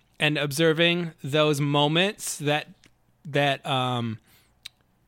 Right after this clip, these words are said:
Reen and Gaia had off camera. We're getting, we're now getting a glimpse of them, but she's shattering them one by one in front of us.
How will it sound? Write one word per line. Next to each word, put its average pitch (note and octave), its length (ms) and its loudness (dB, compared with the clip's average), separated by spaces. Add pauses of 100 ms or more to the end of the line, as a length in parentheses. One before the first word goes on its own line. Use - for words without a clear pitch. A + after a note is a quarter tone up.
(120)
Reen D#3 400 2
and C3+ 300 -2
Gaia C3+ 300 2
had C3+ 420 -4
off C3 240 -4
camera. G3 480 -2 (680)
We're D3+ 120 0
getting, D#3 440 0
we're D#3+ 140 0
now E3 140 4
getting D#3+ 240 2
a C#3 80 0
glimpse F#3 320 0
of C#3 80 -4
them, C3 180 2
but B2+ 140 -4
she's D3 160 -2
shattering D3 420 0
them B2 140 -2
one B2 160 0
by A#2+ 160 0
one B2 320 -2
in A#2 100 -4
front B2+ 220 -2
of A#2 80 -4
us. - 340 -12